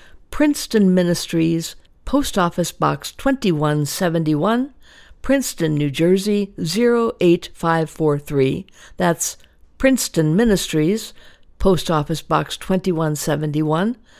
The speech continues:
Princeton, New Jersey, zero eight five four three.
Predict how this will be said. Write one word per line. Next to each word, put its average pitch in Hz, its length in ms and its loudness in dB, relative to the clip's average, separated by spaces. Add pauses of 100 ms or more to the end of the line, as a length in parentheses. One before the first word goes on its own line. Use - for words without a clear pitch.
(200)
Princeton, 269 500 0
New 269 140 0
Jersey, 156 540 2 (260)
zero 185 540 4
eight 165 240 0
five 160 400 -2
four 160 320 -2
three. 147 500 -4